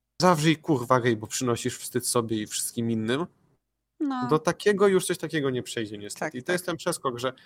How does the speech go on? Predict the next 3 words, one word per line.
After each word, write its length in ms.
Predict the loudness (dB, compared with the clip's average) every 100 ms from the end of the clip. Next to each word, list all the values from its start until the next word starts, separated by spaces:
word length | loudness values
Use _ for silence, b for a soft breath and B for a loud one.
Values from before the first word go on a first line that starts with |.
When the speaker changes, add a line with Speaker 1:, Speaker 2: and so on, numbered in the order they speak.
| B B _ _ _ _ _ _ _ _ _ _ _
Speaker 1:
jest 280 | 0 2 0
ta 80 | -2
termoklina, 840 | 0 0 0 -2 -6 -4 -4 -6